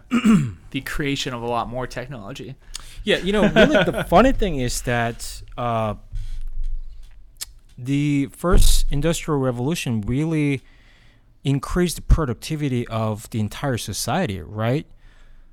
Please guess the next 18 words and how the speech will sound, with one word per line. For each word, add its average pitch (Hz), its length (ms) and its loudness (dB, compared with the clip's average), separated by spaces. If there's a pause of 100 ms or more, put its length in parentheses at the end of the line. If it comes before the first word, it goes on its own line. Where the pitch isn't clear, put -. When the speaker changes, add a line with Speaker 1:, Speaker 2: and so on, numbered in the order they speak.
Speaker 2:
So 147 460 -4
to - 200 -10
people, 143 800 -4 (500)
you 226 100 -8
know, 127 120 -4
people 131 340 -12
adapt 117 320 -10
to 107 80 -12
things, 90 380 -14
right? 110 280 -6 (180)
And 123 460 -4
to 127 100 -14
them, 170 420 -2
this 139 180 -6
brewing 170 680 2 (200)
coffee 196 360 -2
time 135 340 -2
just - 420 -2